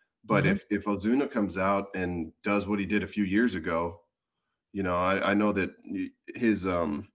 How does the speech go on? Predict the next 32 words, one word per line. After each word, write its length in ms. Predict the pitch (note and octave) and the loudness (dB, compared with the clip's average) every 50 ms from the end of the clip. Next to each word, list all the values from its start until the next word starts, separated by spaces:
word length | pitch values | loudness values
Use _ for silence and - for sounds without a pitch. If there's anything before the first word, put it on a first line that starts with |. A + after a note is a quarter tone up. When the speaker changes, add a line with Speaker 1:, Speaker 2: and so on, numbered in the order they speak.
| _ _ - | _ _ -8
Speaker 1:
his 160 | G#2 G2+ G2 | -6 -2 2
reputation's 880 | B2 A#2+ A#2 - F#2+ - - G2+ G#2+ A2 - G2+ F#2 F2 E2 - - - | 2 2 2 0 -4 -2 2 2 2 2 0 -4 -6 -6 -6 -10 -10 -6
kinda 200 | - F#2+ F2+ E2+ | -4 -4 -4 -4
taken 320 | - G#2+ F#2+ F2 F2 E2+ | -2 -2 -2 -2 -2 -4
a 20 | E2 | -4
hit 200 | G2 F#2+ - - | -4 -6 -6 -6
the 60 | F2 | -4
last 280 | E2+ E2+ E2 - - | -4 -4 -4 -4 -6
few 80 | - F#2 | -8 -8
years, 180 | E2+ F2 F2 E2 | -6 -6 -8 -8
but 100 | - F2+ | -8 -10
this 120 | F2+ F2 | -10 -8
guy's 260 | - A2+ A2+ A2 G#2+ | -4 -2 -2 -2 -2
still 200 | - - A#2+ A2 | -2 -4 -4 -4
got 200 | F#2+ F#2 E2 - | -2 -2 -4 -6
crazy 320 | - - G2 F#2+ E2+ E2+ D#2+ | -6 -6 -6 -4 -4 -6 -8
pop. 400 | - - F2 E2 D#2 - - - _ _ _ _ _ _ _ _ - | -6 -2 -2 -2 -2 -4 -6 -10 _ _ _ _ _ _ _ _ -6
And 100 | F2+ F#2+ | -2 0
when 100 | G2 G2 | 2 2
he's 160 | A2 A2 G#2 | 2 2 2
locked 300 | G#2+ G#2 G2+ F#2+ F#2 - | 4 4 4 4 4 0
in, 160 | G#2+ G#2+ G2 | 0 0 0
there's 180 | F#2+ F2+ E2+ D#2+ | 0 -2 -4 -4
really 240 | F2 G2 G2 G2 F2+ | -4 -2 -2 -2 -2
nowhere 320 | F2 F#2 F2+ F2+ F2+ E2+ | -2 -4 -4 -2 -4 -4
to 60 | D2+ | -4
pitch 300 | - - - G2 F#2+ - | -6 -2 -2 -2 -2 -2
him 80 | E2 D#2+ | -6 -6
with 120 | D#2 - | -6 -6
his 140 | - D#2+ D#2 | -8 -8 -8
bat 300 | E2 - F2 F2+ F#2 - | -6 -4 -4 -4 -4 -6
speed. 380 | - - E2+ E2 D#2+ D2+ C#2+ | -8 -6 -4 -2 -2 -2 -4